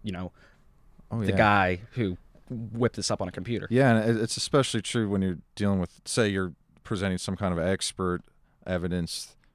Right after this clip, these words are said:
Speaker 2: with V R as a tool to present it. I mean, you, you could see making a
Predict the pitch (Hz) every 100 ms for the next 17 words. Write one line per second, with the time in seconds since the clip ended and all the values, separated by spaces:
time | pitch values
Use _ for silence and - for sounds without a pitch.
0 | - 87 - 71 87 92 87 90 90 85
1 | 82 - 95 90 82 - 80 98 107 85
2 | - 90 87 78 101 98 104 104 101 -
3 | - 98 92 - _ - 104 92 90 92
4 | 87 87